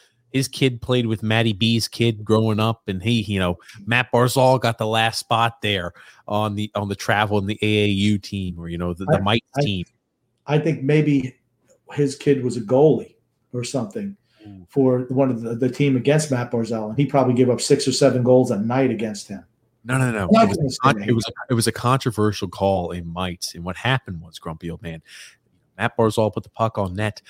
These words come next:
Speaker 1: and, uh, technically it wasn't all the way over the line. It was called against him, and kid spiraled out. He never wanted to play hockey again after being scored on like that and losing the championship game against Matt Barzal. So he doesn't like Matty B. Voldemort, some would call him.
Speaker 2: Okay.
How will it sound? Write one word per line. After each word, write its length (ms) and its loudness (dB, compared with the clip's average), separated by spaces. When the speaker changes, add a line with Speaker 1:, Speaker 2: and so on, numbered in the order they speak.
Speaker 1:
and, 400 -6
uh, 220 -12
technically 340 -2
it 60 -2
wasn't 260 0
all 140 2
the 60 -2
way 180 4
over 140 4
the 100 2
line. 360 -2
It 40 -8
was 120 -8
called 300 -2
against 360 -6
him, 140 -6
and 100 -14
kid 220 -2
spiraled 560 -2
out. 220 -10
He 120 -8
never 280 2
wanted 180 2
to 60 -2
play 160 0
hockey 340 -2
again 200 -2
after 180 -10
being 160 -6
scored 320 -2
on 140 -4
like 180 -6
that 160 -4
and 100 4
losing 320 10
the 80 8
championship 680 4
game 200 2
against 300 -4
Matt 180 -4
Barzal. 460 -8
So 200 -4
he 80 -2
doesn't 280 -2
like 260 -8
Matty 260 -14
B. 240 -16
Voldemort, 640 4
some 220 0
would 160 -4
call 220 -10
him. 180 -16
Speaker 2:
Okay. 400 2